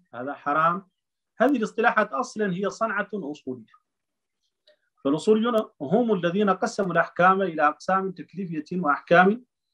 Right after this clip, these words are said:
وضعية، فقالوا: "إنما أمر الشارع به"، آه، آه، قالوا: "إن الحكم الشرعي، آه، ينقسم إلى تكليفي ووضعي".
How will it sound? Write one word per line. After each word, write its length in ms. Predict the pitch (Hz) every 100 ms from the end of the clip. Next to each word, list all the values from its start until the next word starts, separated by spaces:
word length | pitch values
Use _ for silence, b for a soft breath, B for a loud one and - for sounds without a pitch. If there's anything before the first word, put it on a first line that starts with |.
| _ _ _ _ _
وضعية، 480 | 170 196 170 127 131 _ _ _ _ _ _ _ _ _ _ _ _
فقالوا: 480 | 170 185 208 226 226
"إنما 320 | 220 202 208
أمر 160 | 196 196
الشارع 440 | 190 214 202 196 175
به"، 560 | 170 156 165 190 202 202 - _ _ _ _ _ _ _ _ -
آه، 240 | 302 -
آه، 240 | - 165 160
قالوا: 480 | - 196 196 208
"إن 260 | 226 208 180
الحكم 440 | 165 - 220 202
الشرعي، 680 | 156 - 196 190 208 220 254 _ _ _ _ _ _ _ _ _ _ _ _ _ _ _ _ _ -
آه، 220 | 143 143
ينقسم 400 | 170 190 196 214
إلى 120 | 190
تكليفي 680 | 180 185 180 196 170 185 214 - _ _ _ -
ووضعي". 1120 | 135 147 165 175 170 - 165 - 131 123 120